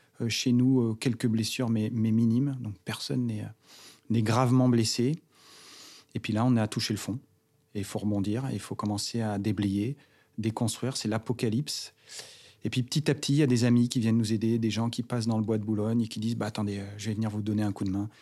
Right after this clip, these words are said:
C'est pas grand-chose, mais c'est énorme, euh, moralement. Et puis, petit à petit, on déblaye ce qu'on peut, euh, on récupère un, un chapiteau que quelqu'un nous a prêté.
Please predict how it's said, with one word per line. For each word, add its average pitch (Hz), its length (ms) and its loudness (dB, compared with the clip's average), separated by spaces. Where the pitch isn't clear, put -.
C'est - 240 -4
pas 143 220 2
grand-chose, 127 560 2
mais 117 100 2
c'est 127 260 -4
énorme, 131 440 4
euh, 107 140 0
moralement. 113 680 2
Et 123 120 2
puis, 147 360 0
petit 143 300 -2
à 123 40 2
petit, - 240 -6
on 110 80 2
déblaye 120 440 4
ce - 120 -4
qu'on 117 160 0
peut, 123 140 0
euh, 120 720 0
on 120 100 -2
récupère 120 480 -2
un, 123 200 0
un 117 100 -2
chapiteau 117 500 -4
que 117 60 -12
quelqu'un 113 280 -4
nous 113 180 0
a 113 60 -2
prêté. 123 480 -6